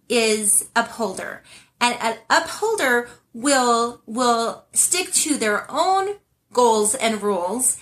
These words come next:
and it will, an upholder will also stick to society goals and rules, okay? And then they have a questioner. And a questioner will question society's rules, and they'll do a lot of deep thinking about society's rules.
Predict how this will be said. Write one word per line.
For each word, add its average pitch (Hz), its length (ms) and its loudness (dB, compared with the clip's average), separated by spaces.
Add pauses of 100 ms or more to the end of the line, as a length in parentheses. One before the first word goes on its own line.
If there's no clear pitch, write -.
(220)
and 330 160 0
it 339 140 -2
will, 330 340 2
an 254 200 -2
upholder 277 440 0
will 247 100 4
also 220 360 0
stick 208 340 -4
to 202 640 -2 (220)
society 208 640 2
goals 185 280 -6
and 78 120 -14
rules, - 320 -6
okay? 202 400 -6 (920)
And 240 300 0 (160)
then 285 560 0 (300)
they 269 180 2
have 202 560 2
a 208 260 0
questioner. 220 800 -4 (420)
And 277 120 0
a 269 60 -2
questioner 403 760 -2
will 320 160 -2
question 480 640 -2
society's 349 1040 0
rules, 302 500 -4 (380)
and 285 200 2
they'll 277 160 2
do 320 160 -4
a 339 60 -4
lot 294 260 2
of 277 120 -4
deep 262 260 -6
thinking 285 400 -4
about 202 340 2
society's 202 600 0
rules. 202 340 -2